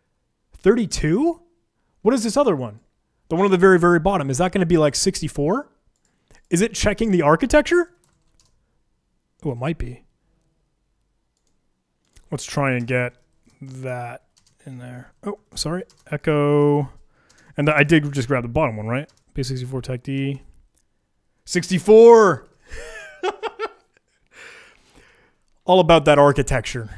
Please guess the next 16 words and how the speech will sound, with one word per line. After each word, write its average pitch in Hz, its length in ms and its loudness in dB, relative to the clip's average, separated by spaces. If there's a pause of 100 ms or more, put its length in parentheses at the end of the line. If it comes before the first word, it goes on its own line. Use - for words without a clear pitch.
(1080)
All 156 160 -2
about 143 200 0
that 131 120 0
architecture. 117 800 -4
Cool, 139 240 0
cool, 127 200 -2
cool. 120 380 -6
Okay. 196 280 6 (1600)
I, 160 640 4 (580)
if, 190 140 0 (160)
actually, 214 400 -2 (420)
let's 202 240 -6
take 233 140 -2
the 170 120 -2
original 147 340 0
one 202 280 -4